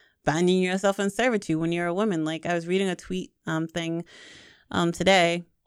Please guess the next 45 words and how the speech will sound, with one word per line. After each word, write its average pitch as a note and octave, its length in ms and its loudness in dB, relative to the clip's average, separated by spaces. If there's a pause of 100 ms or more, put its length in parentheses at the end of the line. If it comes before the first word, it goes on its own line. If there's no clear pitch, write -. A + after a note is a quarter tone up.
(140)
about D#3+ 280 2
the F3 80 2
wife F3 160 6
of F3 80 -6
John E3 200 -2
Legend, F3 640 0
and, D#3+ 460 -4 (460)
um, E3+ 340 -4 (140)
a F3 60 0
lot F#3+ 120 4
of F#3 80 -8
people G3+ 220 0
were F3 80 2
coming F3 240 0
at F#3 140 -2
her E3+ 320 -4 (180)
or F3 160 2
asking, F3 460 -2
like, E3 180 -4
why F3 260 2
women E3+ 640 -4
take E3 240 -2
their E3+ 80 -2
husband's D#3+ 340 -2
last D#3 240 -6
name. F3+ 280 0 (280)
And F#3+ 100 -2
I G3 40 4
was G3 100 2
like, F#3 100 2
"Well, E3+ 100 -2
first F#3+ 200 -2
of - 60 -4
all, E3+ 320 2
they E3+ 100 -2
do E3+ 140 -2
it D#3+ 60 -4
because E3 200 -4
that's D#3+ 220 -2
the D#3+ 160 -6
tradition D#3+ 560 -2
that's D#3 340 -8 (100)
been D#3+ 220 0
carried D#3 300 0
out D3+ 300 0